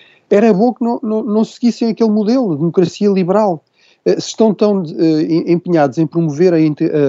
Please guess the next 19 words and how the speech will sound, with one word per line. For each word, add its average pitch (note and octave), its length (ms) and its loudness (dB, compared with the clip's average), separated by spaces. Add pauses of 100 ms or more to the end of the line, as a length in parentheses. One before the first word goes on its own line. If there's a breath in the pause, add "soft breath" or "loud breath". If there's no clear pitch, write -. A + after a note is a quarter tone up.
(240)
a C3+ 40 0
adesão C#3+ 260 0
da D3+ 80 0
Ucrânia C3 420 -2
à C3+ 40 -2
União C#3 120 0
Europeia, A#2 460 -4
era F3+ 220 4
bom C#3+ 200 0
que C#3 120 -6
não F3 120 4
dessem F3+ 300 0
argumentos C#3+ 400 -2
àqueles D#3+ 260 -4
que - 120 -20
dizem D3 360 -2 (400 soft breath)
isto - 260 0
da F#3 140 4
adesão, D#3 640 -2